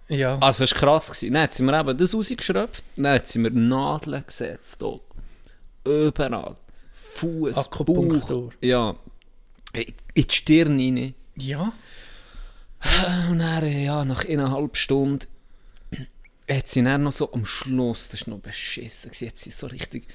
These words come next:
Speaker 2: weißt du, so die, die Nadeln noch so gedrückt, noch so,
Speaker 1: Äh.
Speaker 2: so hin und her bewegt.
Speaker 1: Äh,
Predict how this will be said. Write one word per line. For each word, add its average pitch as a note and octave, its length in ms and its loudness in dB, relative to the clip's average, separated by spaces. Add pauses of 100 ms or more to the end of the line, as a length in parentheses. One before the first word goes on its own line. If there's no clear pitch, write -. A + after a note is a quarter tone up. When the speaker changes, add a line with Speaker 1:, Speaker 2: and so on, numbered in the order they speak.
(140)
Speaker 2:
weißt - 180 -2
du, D3+ 40 -2
so C#3 60 -2
die, - 140 -8
die - 220 -10
Nadeln B2+ 500 -2
noch B2 60 -6
so - 100 -6 (160)
gedrückt, - 480 -4
noch A#2+ 80 -10
so, - 140 -2
Speaker 1:
Äh. D3 500 6
Speaker 2:
so E3 60 -2 (260)
hin C#3 160 4
und A#2 100 2
her B2 200 0
bewegt. B2+ 360 0
Speaker 1:
Äh, E3+ 80 2